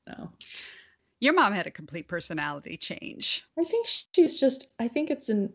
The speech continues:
Speaker 1: I think it's that she's in so much pain, both emotionally and physically, that she just can't. I think she just can't
Speaker 2: Wow.
Speaker 1: even.
Speaker 2: But, um, but here's the thing.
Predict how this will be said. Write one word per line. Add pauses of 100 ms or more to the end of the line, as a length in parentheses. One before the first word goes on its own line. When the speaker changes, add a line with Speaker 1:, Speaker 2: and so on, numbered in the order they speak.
(120)
Speaker 1:
I
think
it's (360)
that
she's
in
so
much
pain,
both (140)
emotionally (520)
and
physically, (200)
that
she
just
can't. (240)
I
think
she
just (600)
can't
Speaker 2:
Wow.
Speaker 1:
even. (560)
Speaker 2:
But,
um, (140)
but
here's
the
thing.